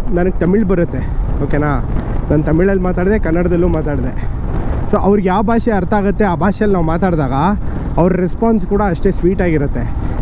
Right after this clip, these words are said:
So ನಾವು, ನಮ್ಮ ಬೆಂಗಳೂರಿಗೆ, ನಮ್ಮ ಕರ್ನಾಟಕಕ್ಕೆ ಬರೋರಿಗೆ ನಾನು ಅದೇ ಹೇಳೋದು, ನೀವು ನಮ್ಮ ಭಾಷೆ ಕಲೀರಿ, ನಮ್ಮ ಜೊತೆ ನಮ್ಮ ಭಾಷೆಯಲ್ಲಿ ಮಾತಾಡಿ. ಆವಾಗ ನಿಮ್ಮ ಮೇಲೆ ನಮಗೆ ಪ್ರೀತಿ ಇನ್ನೂ ಜಾಸ್ತಿ ಆಗುತ್ತೆ. ನಿಮ್ಮನ್ನು ನಾವು ಗೆಸ್ಟ್ ಅಲ್ಲ, ನಮ್ಮ ಮನೆ,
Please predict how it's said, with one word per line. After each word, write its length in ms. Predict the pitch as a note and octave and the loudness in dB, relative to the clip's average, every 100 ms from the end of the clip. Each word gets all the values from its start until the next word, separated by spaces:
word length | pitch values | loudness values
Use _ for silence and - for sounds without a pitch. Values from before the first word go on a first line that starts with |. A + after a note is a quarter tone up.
| - | 0
So 120 | F#3 | 2
ನಾವು, 440 | G3+ F#3 F#3+ F3+ E3+ | 2 2 2 2 2
ನಮ್ಮ 200 | E3+ E3 | 2 2
ಬೆಂಗಳೂರಿಗೆ, 400 | F#3 G#3+ A3+ G#3 | 2 2 2 0
ನಮ್ಮ 140 | F#3 | 0
ಕರ್ನಾಟಕಕ್ಕೆ 540 | E3 E3 G3 F#3+ F3+ | 0 0 0 0 0
ಬರೋರಿಗೆ 500 | D3 D3+ F3 C3 C#3+ | 0 2 2 2 0
ನಾನು 220 | D#3+ D3 C#3 | 2 2 2
ಅದೇ 120 | D#3 | 2
ಹೇಳೋದು, 520 | E3 D3+ C3 C#3 F3 - - - | 2 0 0 -2 -2 -2 -2 0
ನೀವು 200 | G3+ C#4 | 2 2
ನಮ್ಮ 180 | B3+ G#3 | 2 2
ಭಾಷೆ 280 | F#3 G3+ A3 | 0 0 0
ಕಲೀರಿ, 460 | G3 E3+ F3 D3+ D3+ - - - | 2 2 2 2 0 -2 -2 0
ನಮ್ಮ 160 | E3 G3 | 2 2
ಜೊತೆ 400 | G3 A3+ A3+ F#3+ - | 2 0 0 -2 -2
ನಮ್ಮ 220 | D#3+ D#3+ G3+ | 0 2 2
ಭಾಷೆಯಲ್ಲಿ 340 | A3 A#3 G#3 | 2 0 0
ಮಾತಾಡಿ. 360 | F3 D#3+ D3 D3+ | 0 0 0 0
ಆವಾಗ 380 | D#3 D#3+ G#3 F#3 G3+ F#3+ - | 0 2 2 0 -2 -2 -2
ನಿಮ್ಮ 240 | E3+ G3 A3 | 2 2 2
ಮೇಲೆ 380 | G#3+ G3+ F#3+ G3 | 2 2 2 0
ನಮಗೆ 380 | E3 E3 E3+ | 2 2 2
ಪ್ರೀತಿ 380 | F3+ D#3 F#3 G3 | 2 0 2 2
ಇನ್ನೂ 200 | E3 F3+ | 4 4
ಜಾಸ್ತಿ 340 | F#3+ D#3 - D#3+ | 2 -2 0 0
ಆಗುತ್ತೆ. 360 | C#3+ B2+ D3 C#3 - - - - | 0 0 0 0 -2 -2 -2 2
ನಿಮ್ಮನ್ನು 320 | F3 G#3+ A3 | 2 2 2
ನಾವು 580 | G#3+ F#3+ F#3 G#3 A3 - - - C3 | 0 0 0 0 0 -2 -4 -2 2
ಗೆಸ್ಟ್ 320 | F3+ - A#3 | 2 2 0
ಅಲ್ಲ, 260 | G#3+ F#3 | 0 0
ನಮ್ಮ 240 | F3+ D#3 D3 | 0 0 2
ಮನೆ, 460 | D#3+ G#3 F3+ - | 2 0 -2 -6